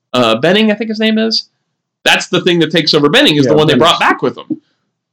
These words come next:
Speaker 1: So the one, the carcass that was all burnt up at the Norwegian station is the thing that overtakes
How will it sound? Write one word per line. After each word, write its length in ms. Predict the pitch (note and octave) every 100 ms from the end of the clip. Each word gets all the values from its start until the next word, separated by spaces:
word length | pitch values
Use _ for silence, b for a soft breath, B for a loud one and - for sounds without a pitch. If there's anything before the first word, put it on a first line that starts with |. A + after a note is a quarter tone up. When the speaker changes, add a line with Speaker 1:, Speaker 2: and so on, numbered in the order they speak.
| _ _ _
Speaker 1:
So 200 | - G3 F#3
the 100 | F#3
one, 400 | A3+ A#3+ A3+ -
the 100 | E3
carcass 520 | - C4+ C#4 G3 F#3
that 100 | E3
was 120 | D3+
all 180 | F3+ F3
burnt 240 | F3+ E3+
up 280 | F#3 F3 - -
at 120 | C#3
the 40 |
Norwegian 440 | C#3+ C#3 G3+ C4 E3+
station 560 | - B2+ B2 B2+ B2+ -
is 140 | C#3
the 100 | C#3+
thing 240 | C#3+ F3 E3
that 100 | -
overtakes 720 | D#3 D3+ D3 C3+ C3 - -